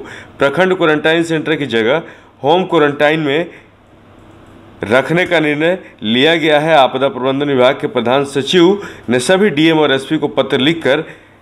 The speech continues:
कह दिया है कि इसके लिए सभी मजदूरों का पंजीकरण जरूरी है, मतलब कि उनका रजिस्ट्रेशन होना चाहिए। देश में लगातार धीरे-धीरे सब कुछ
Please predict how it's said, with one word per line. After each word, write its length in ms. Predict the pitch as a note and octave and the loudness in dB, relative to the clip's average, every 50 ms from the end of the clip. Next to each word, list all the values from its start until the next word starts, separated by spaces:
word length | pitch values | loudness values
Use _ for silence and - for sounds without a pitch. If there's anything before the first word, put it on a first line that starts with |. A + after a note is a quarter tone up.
| _ _ _ _ _ - | _ _ _ _ _ -2
कह 160 | F3 E3+ E3 | 0 0 0
दिया 260 | C3+ A#2+ A#2 A2 G2 | 0 0 0 -2 -2
है 180 | F2+ F2 G2 G2+ | -2 -4 -10 -14
कि 160 | - A#2 B2+ | -10 -8 -8
इसके 260 | B2+ B2+ - - F#3+ | -8 -6 -2 -2 0
लिए 440 | F#3 F3 D#3+ D#3+ F3+ G3+ G3 - - - - | 2 2 2 2 0 0 -4 -8 -18 -20 -8
सभी 240 | - - D#3 E3+ F#3 | -2 0 2 2 4
मजदूरों 460 | F3+ F3+ E3+ D3 B2+ D3+ E3 F3 F3+ | 4 2 2 2 2 0 2 2 2
का 120 | F3 E3+ | 0 -2
पंजीकरण 640 | D#3 D#3+ D3 C#3+ C#3 C3+ C#3 C3+ D3 D#3+ E3 F3 E3+ | -2 0 0 0 2 2 0 0 0 0 0 0 0
जरूरी 400 | B2+ C#3 B2+ B2 B2+ B2 B2 B2+ | 0 0 0 0 0 0 0 0
है, 100 | A#2 A2 | 0 0
मतलब 280 | A2+ B2+ B2 C#3+ D#3+ | 0 -2 -2 -2 -4
कि 60 | D3 D#3 | -4 -4
उनका 200 | D3+ C3 C#3+ C3+ | -4 -2 0 0
रजिस्ट्रेशन 580 | A#2+ B2 B2 B2 - - C3+ C3 - F3 D#3+ | 2 0 0 -2 -2 -4 -2 -2 0 0 0
होना 260 | C#3 A#2 A2+ G#2+ G#2+ | 0 0 0 0 -2
चाहिए। 460 | G#2 - A2 G2 F#2+ G2 F#2+ F2+ D#2+ - - - - - - - - - - - | -2 -2 -4 -4 -4 -4 -6 -6 -6 -8 -10 -18 -20 -20 -20 -20 -20 -18 -10 -4
देश 300 | - D3+ F#3 G3+ G3 - | -2 0 0 0 0 -2
में 220 | F#3 F3+ G3+ A3 A3+ - - - _ _ _ - - - - - - - - - - - - - - - | -2 -2 -2 -2 -4 -8 -18 -20 _ _ _ -20 -20 -20 -20 -20 -20 -20 -20 -20 -20 -20 -20 -16 -8 -2
लगातार 640 | A2 A#2+ C3+ C#3+ D3 D#3 D#3 F3 E3 E3 F3+ E3 C#3+ | 0 0 2 2 0 0 2 4 4 4 2 2 -2
धीरे-धीरे 380 | D#3 E3 E3 E3 E3 E3 D#3+ D#3+ | -4 -2 -2 -2 -2 -2 -2 -2
सब 260 | D#3+ - D#3+ D#3+ - | -2 -4 -4 -4 -2
कुछ 260 | D#3+ E3 D#3+ - - | -2 -2 -2 0 0